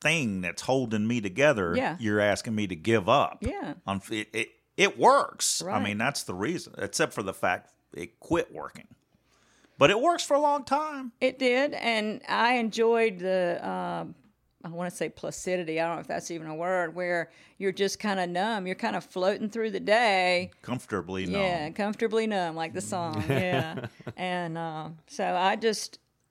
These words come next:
Speaker 2: I think that's one thing that I kinda knew in the back of my head that I was probably gonna have to give that up too if I quit drinking. So I was tiptoeing, tiptoeing into the idea that I had an addiction problem and didn't even consider it that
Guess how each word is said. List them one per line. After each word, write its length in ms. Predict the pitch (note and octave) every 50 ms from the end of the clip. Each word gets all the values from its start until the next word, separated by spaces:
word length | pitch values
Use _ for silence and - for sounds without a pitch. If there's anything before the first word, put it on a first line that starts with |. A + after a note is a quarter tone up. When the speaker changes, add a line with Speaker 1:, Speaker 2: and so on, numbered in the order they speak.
| _ _ _ _ _ _ _ _ -
Speaker 2:
I 60 | A3
think 200 | - D4 C#4+ C#4+
that's 160 | C#4 A#3+ A3+ A3
one 260 | G#3 A3+ A3+ A3+ A3
thing 240 | - G#3+ G#3+ G#3+ G3
that 200 | F#3 F#3 - -
I 60 | F#3+
kinda 320 | F#3+ - B3 A#3+ A#3+ A3 F3
knew 200 | E3+ F#3 G3 G#3+
in 80 | G#3+ F#3
the 80 | F3+
back 220 | E3+ F3+ G3 - G#3
of 60 | F#3+
my 140 | F#3 F3 E3+
head 240 | F#3 G3 G#3 A3 G3
that 80 | F#3
I 40 | E3+
was 100 | E3+ E3+
probably 280 | - - G#3 G3+ A3 G3
gonna 180 | G3 F#3 F3+
have 240 | F#3 F#3 F3 D#3+ -
to 60 | F3
give 220 | D#3 D#3+ F3+ F3+ E3
that 200 | F3 F3 E3+ E3+
up 140 | E3 - -
too 180 | - G#3 G3+ G#3
if 120 | G3 -
I 100 | F3+ E3+
quit 240 | - - F3+ - -
drinking. 420 | - F#3 F3+ F#3+ F3+ - D#3+ D#3 D#3
So 180 | - - F#3
I 180 | F3 F3+ F#3 G3+
was 140 | G3 G3+ -
tiptoeing, 800 | - - C4+ - - - A#3+ A3 G#3 F#3+ F#3+ F3+ F3 F3+ F3 - _ _ _ _ _ _ _ _ _ _ _ _
tiptoeing 840 | - F4+ - - - - - B3 A3 G3+ F#3+ F3+ F3 E3 E3 - - -
into 800 | - F#3 F3 F3+ E3+ - - F#3+ F3 E3+ D#3+ D#3 D#3 D3+ - -
the 180 | E3 E3+ F3 -
idea 640 | - F3 F3 F3 E3 E3+ F#3 F3+ F3 E3 D#3+ D#3+
that 180 | D#3 D#3+ E3+ F3
I 120 | F3 F3+
had 420 | E3+ - F3+ E3+ D#3+ D#3 D3 C#3+ - -
an 120 | D#3+ E3
addiction 560 | D#3+ D#3+ D3 E3 E3+ E3 E3 - - E3 D#3+
problem 480 | - - F#3 F3+ F3+ E3+ D3 D3 D3+ E3
and 120 | F3 F#3
didn't 160 | G#3+ A3 G#3
even 200 | G3 F#3 F3 E3+
consider 480 | E3+ F3+ E3+ E3 - - F#3+ E3+ E3 D#3
it 180 | - - - -
that 320 | G#3+ A#3 A#3 F#3 -